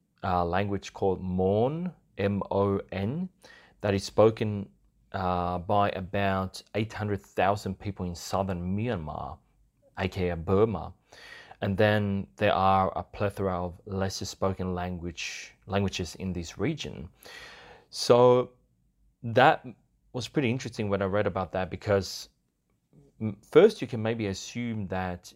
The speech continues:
Vietnamese is like the same language family as maybe Chinese,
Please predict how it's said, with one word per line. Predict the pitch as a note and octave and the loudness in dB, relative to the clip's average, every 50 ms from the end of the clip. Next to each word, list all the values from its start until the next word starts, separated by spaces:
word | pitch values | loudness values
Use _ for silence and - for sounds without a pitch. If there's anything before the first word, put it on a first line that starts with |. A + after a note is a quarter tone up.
| _ _ F#2+ | _ _ -8
Vietnamese | G2+ G#2 F#2+ G2 F#2+ G2 G2+ G2 F#2 - | -8 -6 -6 -4 -4 -4 -4 -6 -6 -8
is | G2 F#2+ - - | -8 -10 -6 -4
like | F#2 F#2 F#2 F#2 F2+ | -2 -2 -2 -2 -4
the | - - F2+ | -4 -6 -6
same | - - - F#2+ F#2 G2 G2+ G2 G2 F#2 | -6 -6 -4 -2 0 0 0 0 0 0
language | F2+ F#2 G2 G2+ F#2+ G2 F#2 - - | 0 0 0 0 -2 -4 -6 -6 -6
family | - F#2+ F2+ F#2+ F#2+ F#2 F2+ F2+ | -6 -4 -4 -2 -2 -2 -2 -2
as | F2+ - - | -4 -4 -6
maybe | F2+ F2+ F2+ F2 D#2+ - | -6 -6 -6 -6 -10 -10
Chinese, | - - - - F#2 F#2+ G#2 G2+ F#2+ G2+ G2 G2+ B2 E3 F3+ - - - | -12 -10 -8 -8 -6 -4 -4 -4 -4 -4 -4 -4 -4 -6 -8 -10 -14 -18